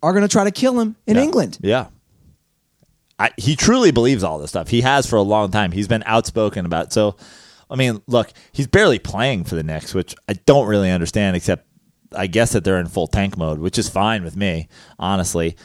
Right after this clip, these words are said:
Speaker 2: Um, so fuck it. Don't go. I don't care. The only reason I want him to go is 'cause, like, I don't know how that works with the cap. Like, what if you, what if, if he does get murdered, do we get cap relief?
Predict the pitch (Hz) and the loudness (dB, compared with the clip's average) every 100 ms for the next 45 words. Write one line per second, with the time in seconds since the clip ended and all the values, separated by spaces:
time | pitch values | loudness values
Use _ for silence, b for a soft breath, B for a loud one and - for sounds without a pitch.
0 | b b - 101 95 92 85 82 78 _ | b b -2 0 2 2 0 -2 -8 _
1 | _ _ _ _ _ _ _ - 131 117 | _ _ _ _ _ _ _ 2 2 4
2 | 147 117 - _ _ _ - 120 135 80 | 2 0 -8 _ _ _ 2 2 4 0
3 | 64 - 101 131 - 80 90 - _ _ | -2 -8 -4 -2 -2 -4 -4 -10 _ _
4 | _ _ _ _ _ _ _ _ _ B | _ _ _ _ _ _ _ _ _ B
5 | B - 151 220 220 170 165 160 160 139 | B 4 6 6 6 6 8 6 4 4
6 | 165 185 123 - 117 117 117 120 135 135 | 4 6 4 2 2 2 2 2 4 4
7 | 131 127 120 110 135 139 120 117 - 139 | 4 6 6 6 4 2 -2 -4 0 0
8 | 160 110 98 117 113 123 113 117 120 117 | 2 0 2 2 4 0 2 2 2 0
9 | 120 110 156 151 147 120 135 131 101 92 | 2 4 4 4 0 2 4 4 2 0
10 | 95 107 117 104 117 107 87 69 64 - | 0 0 0 0 2 2 0 -4 -8 -16